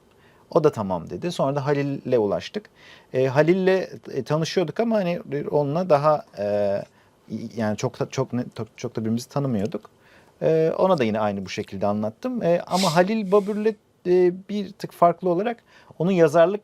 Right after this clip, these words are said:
e, şeyi de olduğu için, e, çok fazla konuştuk aslında. Yani senaryo yazılma aşamasında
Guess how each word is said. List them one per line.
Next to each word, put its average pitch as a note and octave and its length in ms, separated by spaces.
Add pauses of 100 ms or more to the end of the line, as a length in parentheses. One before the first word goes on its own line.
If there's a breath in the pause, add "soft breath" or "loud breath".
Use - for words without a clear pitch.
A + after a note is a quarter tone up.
(120)
e, - 280
şeyi D#3 280
de D#3 40
olduğu C3+ 300
için, E3 260 (460 soft breath)
e, C3 500 (840)
çok G#3 220
fazla E3+ 360
konuştuk - 480
aslında. G2 400
Yani G2 160
senaryo A#2+ 540 (360 soft breath)
yazılma A#2+ 400
aşamasında A#2+ 720